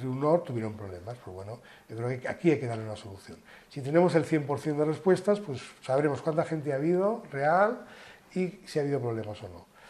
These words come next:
Y ya por último, ah, deciros que no sé si os llega el link de, de la invitación por correo, que a veces también os llega.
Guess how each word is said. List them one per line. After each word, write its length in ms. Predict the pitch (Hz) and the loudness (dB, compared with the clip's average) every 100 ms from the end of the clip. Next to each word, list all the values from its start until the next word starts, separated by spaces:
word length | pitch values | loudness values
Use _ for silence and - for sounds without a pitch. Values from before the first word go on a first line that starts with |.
| - - - - - | -20 -18 -18 -20 -2
Y 60 | 156 | 8
ya 140 | 170 | 10
por 120 | 175 | 12
último, 640 | 185 185 196 196 208 214 214 | 12 10 6 8 8 6 2
ah, 880 | 151 143 139 139 135 131 131 131 127 | 2 4 4 4 4 2 4 2 0
deciros 480 | 135 135 160 175 170 | -4 -2 4 4 4
que 1300 | - 151 139 135 127 123 123 120 117 113 113 113 - | -2 0 2 2 4 4 2 2 0 0 -2 -4 -8
no 300 | 123 123 127 | -8 -4 -4
sé 100 | 127 | -6
si 200 | - - 143 | -8 -4 -2
os 80 | |
llega 200 | 135 156 156 | 2 4 4
el 100 | 143 | 6
link 360 | 156 143 135 | 4 2 -2
de, 720 | 123 123 120 117 113 110 - - 131 | 0 2 0 -2 -4 -4 -8 -14 -14
de 580 | 113 113 113 110 107 | -10 -8 -8 -8 -10
la 160 | 107 107 | -8 -8
invitación 880 | 104 110 117 - 165 190 202 202 - | -8 -8 -8 2 6 10 8 6 -2
por 180 | 135 120 | -8 -6
correo, 380 | 135 175 208 | 0 6 6
que 80 | 208 | 6
a 60 | 120 | 0
veces 200 | 120 117 | -2 -6
también 300 | - 120 120 | -6 -6 -6
os 100 | 120 | -2
llega. 400 | 175 170 175 | 0 2 2